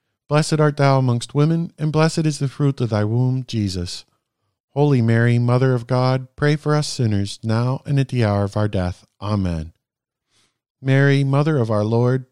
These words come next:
pray for us to have a desire to please your Son, our Lord Jesus, by our Lent, that we may rejoice with you in his resurrection at Easter and in the life to come.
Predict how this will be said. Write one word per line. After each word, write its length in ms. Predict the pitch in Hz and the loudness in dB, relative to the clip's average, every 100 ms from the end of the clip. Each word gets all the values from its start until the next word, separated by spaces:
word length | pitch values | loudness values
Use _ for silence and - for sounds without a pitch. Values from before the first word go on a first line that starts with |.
| _ | _
pray 240 | - 165 185 | -2 0 -2
for 240 | - 160 | -2 0
us 160 | 156 - | 0 -2
to 140 | 147 | -2
have 160 | 135 123 | 0 -2
a 60 | |
desire 460 | 120 117 117 104 95 | -2 -2 -2 -2 -4
to 80 | 104 | -6
please 420 | - 139 147 135 | -6 -4 -4 -2
your 160 | 135 139 | -2 -2
Son, 420 | - 117 101 101 | -2 -4 -2 -4
our 180 | - 110 | -4 -4
Lord 340 | 123 139 147 127 | 0 0 0 -2
Jesus, 460 | 113 95 95 95 | -4 -4 -4 -6
by 320 | - - 117 | -8 -6 -2
our 160 | 117 127 | 0 0
Lent, 400 | 127 120 92 - _ _ _ _ - | 0 0 -2 -8 _ _ _ _ -12
that 100 | 151 | -6
we 140 | 180 | -4
may 160 | 170 131 | -2 -2
rejoice 560 | 117 117 151 196 - | -4 -4 -4 -4 -4
with 280 | 110 107 - | -6 -6 -6
you 420 | 160 190 202 - _ - | -4 -2 -4 -8 _ -6
in 160 | 117 113 | -2 -2
his 200 | 104 123 | -2 0
resurrection 640 | 135 143 135 135 - 110 | 0 0 -2 -4 -6 -4
at 120 | 101 | -2
Easter 420 | 127 131 139 135 - _ _ _ | -4 -4 -4 -4 -6 _ _ _
and 160 | 143 156 | 0 2
in 160 | 160 | 2
the 80 | 160 | 2
life 340 | 151 127 120 - | 0 0 -2 -4
to 120 | 117 | -8
come. 460 | - 92 90 92 | -6 -6 -6 -8